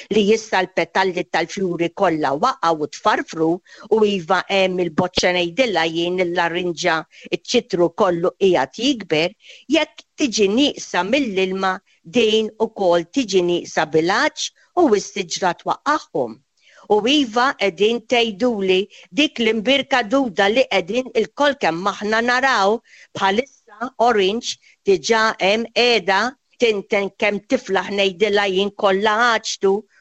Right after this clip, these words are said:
u iva kważi saret sewda wkoll. Però ngħidilkom illi hekk tħarsu sew taraw li l-ħadra hemm ukoll għada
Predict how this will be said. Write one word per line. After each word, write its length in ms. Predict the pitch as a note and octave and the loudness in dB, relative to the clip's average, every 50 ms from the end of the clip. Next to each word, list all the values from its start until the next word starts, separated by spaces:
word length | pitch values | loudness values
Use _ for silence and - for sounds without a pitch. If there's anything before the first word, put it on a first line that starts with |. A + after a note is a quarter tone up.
| _ - | _ -2
u 100 | E3+ E3+ F#3 | 0 2 4
iva 300 | F#3+ G#3 G3+ - A3 G#3 | 4 2 2 0 -2 -2
kważi 440 | - - G#3+ G3+ F#3+ G3+ E3+ F3 D#3 | -2 -2 0 2 2 2 0 -4 -4
saret 440 | - - G3 G3 G#3 G3+ G3+ G3 | -2 0 2 2 2 2 0 -2
sewda 460 | - - - G#3+ G3+ G3 F#3+ G#3+ G#3+ G#3+ | -4 -2 0 0 0 0 0 0 0 0
wkoll. 420 | G#3+ - - B3+ A#3 E3 C#3+ C3+ - _ _ _ - - - _ | 0 0 0 2 2 2 0 -4 -8 _ _ _ -20 -20 -10 _
Però 380 | - F4 D4+ D4+ D#4 D4 B3 E3+ C3+ C3+ - - - A#3 | -2 0 2 4 4 4 4 2 0 -2 -6 -12 -16 -8
ngħidilkom 840 | - C4 D4 C#4+ C#4+ C4+ G#3+ A#3 C4 A#3+ - - - D#3+ E3 F#3 - | -2 0 0 2 0 0 0 -2 -2 -2 -2 -2 -2 -2 -2 -2 -2
illi 340 | - C4+ C#4 B3+ A3+ G#3 G#3 | -2 -2 0 0 0 0 0
hekk 280 | G#3 - C#4+ D4+ - - | 0 -2 -4 -4 -4 -8
tħarsu 580 | - - B3 B3+ C4+ C#4+ C#4 B3+ - - G3 F3+ | -10 -4 -2 0 0 0 0 -2 -4 -6 -6 -6
sew 500 | - - - A#3 A#3 F#3+ D3+ D3+ D3+ E3 - _ - - - _ | -6 -4 -2 0 2 2 2 0 -2 -4 -8 _ -20 -20 -20 _
taraw 600 | _ - C#4+ C4+ B3+ B3+ A#3 F3 D#3+ E3 F3 F3+ | _ 0 0 2 2 2 2 2 2 2 2 0
li 240 | G3 G3+ G#3+ A3 - - | 0 0 0 0 0 0
l-ħadra 800 | - F3+ F3+ F3 - - - B3+ D#4+ C#4 G3 E3+ F#3+ F#3 F#3 - | 0 -2 0 -2 -4 -2 -2 -2 -2 -2 -2 -2 0 0 0 0
hemm 320 | - C4 C#4+ C#4 B3 A#3 | 0 0 2 2 2 2
ukoll 380 | - - - D#4 D#4 D4 A3+ F#3+ | 0 0 2 2 2 2 2 0
għada 460 | F3+ D#3 D#3 D3+ D#3 D3 D#3 G3 A3+ | 0 0 0 0 0 0 -2 -2 -2